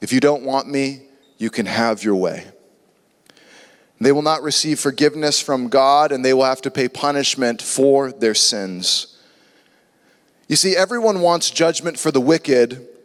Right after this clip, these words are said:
until it applies to them. We all want Hitler to be judged. We all want the crazy dictators of the world to be judged, but we don't want to be judged.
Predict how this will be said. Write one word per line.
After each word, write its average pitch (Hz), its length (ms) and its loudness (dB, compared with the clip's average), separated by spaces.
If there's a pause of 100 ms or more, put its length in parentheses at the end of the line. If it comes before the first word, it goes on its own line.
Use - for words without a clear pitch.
(440)
until 156 320 2
it 147 60 2
applies 143 480 2
to 135 100 -6
them. 101 440 -2 (1300)
We 165 140 6
all 175 180 4
want 165 220 0
Hitler 156 300 2
to 135 80 -4
be 131 100 2
judged. 123 600 0
We 151 180 4
all 160 180 6
want 160 200 -2
the 143 80 0
crazy 151 500 -2
dictators 143 580 0
of 117 80 -4
the 127 80 4
world 131 280 2
to 120 60 -6
be 110 140 -4
judged, 113 720 0 (360)
but 104 120 -2
we 147 220 0
don't 127 200 2
want 123 260 0
to 127 60 -6
be 107 140 -4
judged. - 640 -4